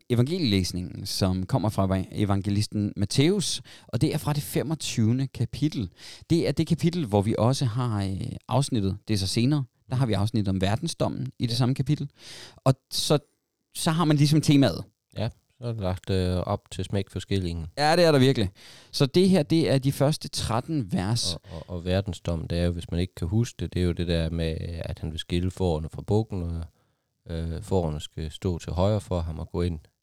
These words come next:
Speaker 2: til herlighed, og bukkene, de skal så stå til venstre for ham, og så kan man jo selv regne ud, hvor de skal hen.
Speaker 1: Ja. Ja. Øh, det, der står sådan cirka,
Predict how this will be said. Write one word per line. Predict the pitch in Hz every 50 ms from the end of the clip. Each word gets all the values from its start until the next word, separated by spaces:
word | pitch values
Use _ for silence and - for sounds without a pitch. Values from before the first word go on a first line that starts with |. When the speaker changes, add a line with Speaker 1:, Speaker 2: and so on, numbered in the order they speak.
| _
Speaker 2:
til | - - - -
herlighed, | 78 78 85 87 92 98 90 - 87 80 76 - - - _
og | 78 78 78 76 - - _ _ -
bukkene, | 85 82 80 - - 78 73 -
de | - 80
skal | - - - 80
så | - - 69 -
stå | - - 78 -
til | - 76
venstre | 80 82 85 - - 82 80
for | - 82 82
ham, | 85 82 85 87
og | 90
så | 90 -
kan | 80 80
man | 71
jo | 71 -
selv | 85 80 73
regne | 73 71 69 78 78
ud, | 78 73
hvor | - -
de | - 80
skal | - - - 73
hen. | - - - - _ _ _ - - _ -
Speaker 1:
Ja. | - 87 - - - _ _ _ _ _ _ _ _ _ _ _
Ja. | - 92 87 82 - - _ _ _ _ _ _ 104
Øh, | 104 101 95 95 92 90 87 - -
det, | 104 101 101 90 - -
der | 104 95
står | - - 101 98 98
sådan | 95 107 98 92
cirka, | 92 - 101 101 92 98 95 95